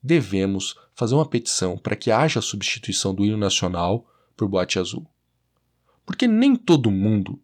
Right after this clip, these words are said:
e é uma grande quantidade das pessoas, sabe cantar o hino nacional. Mas todo mundo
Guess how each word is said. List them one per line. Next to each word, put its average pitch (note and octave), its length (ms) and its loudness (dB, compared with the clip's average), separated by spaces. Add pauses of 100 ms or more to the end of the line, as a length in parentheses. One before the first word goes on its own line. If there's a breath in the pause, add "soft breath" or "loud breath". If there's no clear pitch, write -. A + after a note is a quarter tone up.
e A2 240 -4 (200)
é B2+ 140 2
uma D3+ 140 2
grande G2+ 340 -2
quantidade F2+ 460 -4
das F#2 160 -6
pessoas, - 500 -4 (320 soft breath)
sabe D#3+ 440 -2
cantar F#2+ 340 -2
o F#2 80 -4
hino F2+ 100 -10
nacional. F2 580 -6 (600 loud breath)
Mas G#3 180 0
todo D#3 400 -2
mundo F#2 340 -4